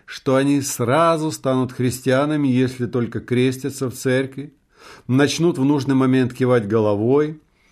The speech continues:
научатся говорить правильные слова и приводить подходящие цитаты из Писания. Всё это ещё не означает, что вы действительно христиане.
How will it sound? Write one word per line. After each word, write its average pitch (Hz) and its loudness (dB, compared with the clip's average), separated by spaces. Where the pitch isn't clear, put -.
научатся 160 0
говорить 135 0
правильные 123 2
слова 170 -2
и 175 -4
приводить 147 0
подходящие 127 -2
цитаты 101 -6
из 92 -12
Писания. 87 -6
Всё 143 -2
это 120 -6
ещё 110 -4
не 131 0
означает, 120 -2
что - -10
вы 104 -4
действительно 104 -6
христиане. 104 -6